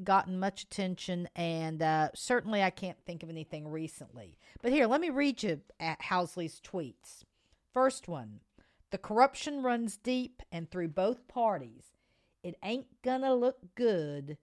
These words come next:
when it's all said and done." Here's another one. "It ain't about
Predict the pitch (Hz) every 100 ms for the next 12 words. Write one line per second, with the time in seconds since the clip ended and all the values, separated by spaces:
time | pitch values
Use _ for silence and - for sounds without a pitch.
0 | - 160 170 156 - 165 170 175 - 185
1 | 170 175 165 160 123 82 98 _ _ _
2 | _ _ _ _ _ _ _ _ _ _
3 | _ 240 240 233 226 208 139 113 104 _
4 | _ _ _ _ _ _ _ _ _ _
5 | _ _ - 214 247 302 - 202 226 214
6 | 175